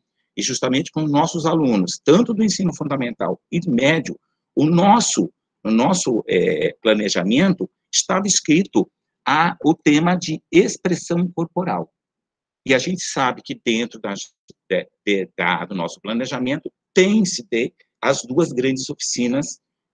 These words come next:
é, elencadas nesse nosso planejamento. Então, a expressão corporal, ela parte para vários contextos. E a gente trabalha a dança também nos vários contextos. Como trabalhando no aniversário de Cuiabá, é, é, o ano passado,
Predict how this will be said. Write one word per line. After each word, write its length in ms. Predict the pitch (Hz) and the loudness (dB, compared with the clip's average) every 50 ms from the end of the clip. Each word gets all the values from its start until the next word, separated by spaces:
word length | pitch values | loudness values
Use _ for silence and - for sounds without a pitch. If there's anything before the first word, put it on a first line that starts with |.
| _ 104 | _ 0
é, 280 | 104 107 110 - - - | 0 2 0 0 0 0
elencadas 640 | 147 160 185 185 180 - 175 175 185 175 175 - | 2 4 4 4 4 2 2 2 2 2 0 -2
nesse 380 | 123 117 113 110 104 - - 107 | 0 0 0 0 0 -2 -2 -4
nosso 240 | 101 95 95 - - | -4 -4 -6 -8 -8
planejamento. 560 | 98 98 98 92 - 92 82 - - - _ _ _ _ | -6 -6 -6 -6 -8 -10 -12 -14 -16 -20 _ _ _ _
Então, 200 | 113 - - 180 | -8 -2 0 0
a 40 | 220 | 0
expressão 360 | - - 160 147 139 - 135 | 0 -2 -4 -4 -4 -4 -6
corporal, 440 | - - 123 98 - 92 101 120 143 | -4 -4 -4 -4 -2 -2 -2 0 0
ela 200 | 151 147 - - _ _ | 0 -2 -4 -8 _ _
parte 460 | 147 143 160 170 - - - - - _ _ _ _ _ _ | 0 2 2 0 0 -6 -10 -12 -12 _ _ _ _ _ _
para 240 | - 127 127 135 - - - | -2 -2 0 -2 -2 0 2
vários 460 | 135 143 170 208 214 208 190 - - | 4 4 4 4 2 0 -2 -6 -4
contextos. 640 | - 208 214 - - 117 110 - - _ - - - _ _ _ _ _ _ _ _ _ _ _ _ _ _ _ _ _ _ _ | -4 -4 -2 0 0 0 0 -2 -8 _ -20 -20 -20 _ _ _ _ _ _ _ _ _ _ _ _ _ _ _ _ _ _ _
E 180 | 120 117 120 120 | 0 2 4 4
a 40 | 110 | 4
gente 240 | - 113 107 - | 2 -2 -6 -4
trabalha 340 | - 117 117 113 123 139 151 | -4 -4 -2 -2 0 -2 -2
a 20 | 156 | 0
dança 320 | - 113 120 139 131 127 | 0 0 0 0 -2 -4
também 220 | - 123 117 127 | -4 -4 -4 -2
nos 140 | 131 135 - | -4 -4 -4
vários 240 | - 104 95 90 - | -4 -4 -4 -4 -6
contextos. 580 | - - - - 104 95 - - _ - - - _ _ _ _ | -6 -8 -4 -4 -4 -4 -6 -8 _ -20 -20 -20 _ _ _ _
Como 180 | - 165 160 - | -2 -2 -2 0
trabalhando 420 | 151 139 135 135 123 120 117 117 | 0 0 0 2 2 2 2 2
no 80 | 117 113 | 0 -2
aniversário 540 | 113 113 98 107 98 - - 101 95 95 | -2 -2 -2 -2 -2 -2 -2 -2 -2 -4
de 60 | 92 - | -6 -2
Cuiabá, 500 | - 113 110 104 110 107 107 131 - - _ _ _ _ _ _ _ - | 0 0 0 2 2 0 0 -2 -2 -6 _ _ _ _ _ _ _ 0
é, 640 | - 101 104 104 104 104 104 104 101 95 - - - - _ _ | 2 4 4 6 6 4 4 4 4 2 2 0 -4 -8 _ _
é, 180 | - 95 90 92 | 2 4 4 4
o 120 | 98 101 | 4 4
ano 180 | 92 92 95 - | 2 2 0 -2
passado, 640 | - 139 156 - - 139 131 135 151 156 202 - | -2 -4 -4 -2 -2 -2 0 0 0 0 -4 -6